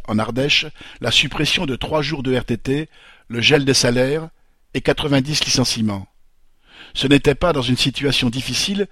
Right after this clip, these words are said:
puisqu'il a vu son chiffre d'affaires augmenter de plus de onze pour cent en deux mille douze et que cette hausse se poursuit en deux mille treize. Autre entreprise citée comme exemple, Sanofi. Ce laboratoire a emmagasiné quarante milliards de bénéfices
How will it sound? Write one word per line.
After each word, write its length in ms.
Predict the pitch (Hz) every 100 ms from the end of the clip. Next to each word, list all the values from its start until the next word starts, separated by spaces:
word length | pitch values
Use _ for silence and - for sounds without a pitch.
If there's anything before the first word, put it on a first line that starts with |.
| - -
puisqu'il 320 | - - -
a 60 | 156
vu 140 | 151
son 180 | 165 123
chiffre 320 | 113 156 127 131
d'affaires 560 | 127 - 165 175 175 - - -
augmenter 440 | 147 143 151 143
de 100 | 143
plus 220 | 120 - 151
de 160 | 123 -
onze 200 | 123 -
pour 220 | - -
cent 280 | - 151 -
en 100 | 120
deux 120 | 113
mille 200 | 117 117
douze 360 | 110 143 160 175 - - -
et 100 | -
que 120 | 127 139
cette 260 | 143 127 123 -
hausse 360 | 165 180 - - -
se 140 | -
poursuit 400 | 131 147 - 190
en 60 | 147
deux 120 | 127
mille 180 | 131 120
treize. 440 | 110 104 98 98 - - _ _ _ _ _ _ _ - - - _
Autre 260 | 170 170 -
entreprise 640 | 143 135 - 156 139 107 -
citée 360 | - 131 131
comme 180 | 117 113
exemple, 480 | 117 113 156 160 - - -
Sanofi. 580 | - 131 120 113 92 - - - _ _ _ _ _
Ce 140 | - 120
laboratoire 840 | 117 120 123 - 151 165 175 180 - -
a 140 | - 131 156
emmagasiné 600 | 156 143 139 135 147 170
quarante 500 | - 180 170 165 -
milliards 420 | 151 143 147 131
de 80 | 117
bénéfices 600 | 117 139 135 175 175 -